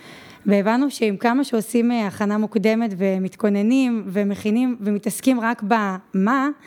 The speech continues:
אה, באיך, צריך לחשוב אולי רגע מי ומה, ולעשות מחקר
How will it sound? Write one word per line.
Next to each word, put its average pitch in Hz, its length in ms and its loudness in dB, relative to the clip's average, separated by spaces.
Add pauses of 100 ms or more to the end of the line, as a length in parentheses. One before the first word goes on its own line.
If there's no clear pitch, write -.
(600)
אה, 202 220 2
באיך, 196 480 0 (120)
צריך 240 200 -2
לחשוב 247 280 0
אולי 214 200 0
רגע 214 480 -2
מי 240 340 0
ומה, 202 340 0
ולעשות 196 360 -4
מחקר 240 360 0